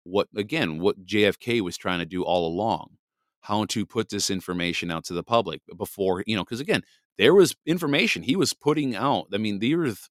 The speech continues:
there was mailers that were supposed to go out back during J F K's presidency that was supposed to go out around to all the people in America on how to re-,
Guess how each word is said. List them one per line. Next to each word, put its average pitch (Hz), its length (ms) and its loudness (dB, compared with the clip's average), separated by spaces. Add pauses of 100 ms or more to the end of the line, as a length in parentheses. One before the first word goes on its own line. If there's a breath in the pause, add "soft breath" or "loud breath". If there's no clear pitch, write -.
there 117 180 0
was 98 180 -2
mailers 107 840 0 (720)
that 107 180 0
were 110 120 -4
supposed 113 420 -2
to 107 80 -4
go 95 240 0
out 107 240 2 (840)
back 104 380 4
during 104 360 -2 (260)
J 104 280 0
F 95 120 -2
K's 104 560 -4
presidency 98 760 -2 (300 soft breath)
that 104 100 0
was 92 120 2
supposed 117 280 -2
to 110 60 -6
go 98 260 0
out 95 300 2 (140)
around 90 460 -4
to - 180 -6
all 90 180 -2
the 95 100 -4
people 92 380 -8
in 90 60 -6
America 104 400 -6
on 90 80 -8
how 135 320 0
to 151 120 0
re-, 123 380 -2